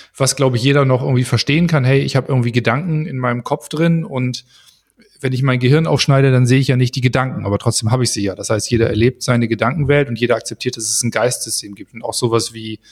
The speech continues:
wie, ähm, Psychosomatik sind ja mittlerweile Dinge, die, ähm, im allgemeinen Sprachgebrauch, äh, Sprachgebrauch angekommen sind und jeder hat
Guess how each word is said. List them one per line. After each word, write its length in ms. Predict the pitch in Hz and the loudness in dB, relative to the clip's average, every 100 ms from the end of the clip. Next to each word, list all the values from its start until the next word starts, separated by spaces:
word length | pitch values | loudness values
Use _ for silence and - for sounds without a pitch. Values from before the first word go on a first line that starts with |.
| - - _ _ _ _ _ | -20 -20 _ _ _ _ _
wie, 240 | 120 110 | 0 2
ähm, 460 | 113 117 110 104 101 - _ _ _ _ - | 2 2 0 0 -4 -10 _ _ _ _ -6
Psychosomatik 1160 | - 123 123 117 110 98 101 123 - 131 120 | -2 0 2 2 2 0 0 -2 2 2 2
sind 240 | - 123 120 | 0 2 2
ja 120 | 123 | 2
mittlerweile 680 | 120 127 131 110 117 117 110 | 2 0 0 2 2 2 0
Dinge, 640 | 110 123 131 127 123 123 - - _ _ 123 | 2 4 4 4 2 -2 -10 -20 _ _ -6
die, 320 | 117 120 127 - | -2 -2 -2 0
ähm, 440 | 120 117 113 - - | 0 2 -2 -6 -8
im 200 | 120 120 | -6 -2
allgemeinen 520 | 123 127 127 120 117 | 0 2 2 2 2
Sprachgebrauch, 800 | - 123 120 - 113 113 113 156 | 0 -2 -2 -2 0 0 -2 -6
äh, 40 | |
Sprachgebrauch 540 | 113 113 117 120 107 107 | -4 -4 -4 -4 -4 0
angekommen 480 | 135 127 - 123 | 2 2 2 0
sind 220 | 110 120 139 | 2 2 2
und 120 | 107 | 0
jeder 320 | 113 120 113 | 2 2 2
hat 360 | 117 - - | -2 -2 -4